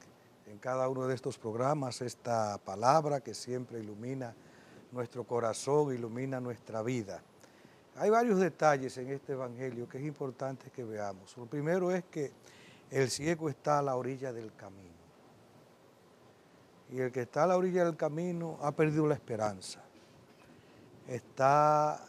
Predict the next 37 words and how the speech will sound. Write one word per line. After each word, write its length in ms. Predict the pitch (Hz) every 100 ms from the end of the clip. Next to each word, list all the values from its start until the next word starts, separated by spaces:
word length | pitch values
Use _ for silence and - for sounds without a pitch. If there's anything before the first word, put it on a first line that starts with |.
| -
eh, 340 | 135 127 123 135
el 100 | 117
que 80 | 127
está 180 | - 160
en 60 |
camino 540 | 165 180 165 165 190 214 - 117
va 120 | 131
hacia 200 | 131 127
una 180 | 120 113
meta. 480 | 127 196 - - - - - -
Este 280 | 127 - 143
hombre 260 | 156 147
está 240 | 123 - 135
detenido, 540 | 131 - 123 185 127
está 220 | 117 131
postrado. 680 | - 123 - 120 101 90 92 - - - - - - - - - - - - 123
Eh, 640 | 123 127 123 120 120 120 - - -
pero 340 | 175 202 175
ahí 180 | 147 165
se 100 | 190
encuentra 580 | 156 - 180 214 196 175
con 180 | 147
el 100 | 135
que 100 | 127
se 140 | 117 -
ha 60 |
definido 500 | 151 135 131 139 143
justamente 560 | 127 135 135 131 139 131
como 240 | - 117 113
el 100 | 107
camino, 520 | 90 127 208 151 107 -
como 200 | 104 104
la 100 | 104
verdad, 460 | 98 90 117 147 131
con 120 | 98
la 100 | 95
vida, 380 | 95 160 147 107